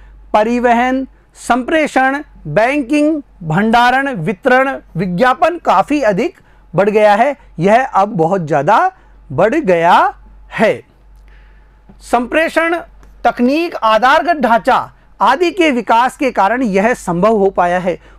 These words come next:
और इसका क्यों इतना रोल बढ़ा है, इसका सबसे महत्वपूर्ण कारण है, संप्रेषण के साधनों का विकास होना,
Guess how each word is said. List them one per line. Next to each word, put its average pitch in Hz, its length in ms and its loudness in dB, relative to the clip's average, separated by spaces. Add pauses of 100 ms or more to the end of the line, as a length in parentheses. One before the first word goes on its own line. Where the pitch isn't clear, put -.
और 262 240 0
इसका 285 580 -2 (600)
क्यों 359 320 2
इतना 311 280 2
रोल 294 240 2
बढ़ा 247 240 4
है, 240 380 0 (160)
इसका 285 280 -2
सबसे 285 380 -2
महत्वपूर्ण 254 720 -2
कारण 180 360 0
है, 247 240 -2
संप्रेषण 311 760 -2
के 349 120 -2
साधनों 254 640 2
का 392 160 2
विकास 277 580 0
होना, 208 460 0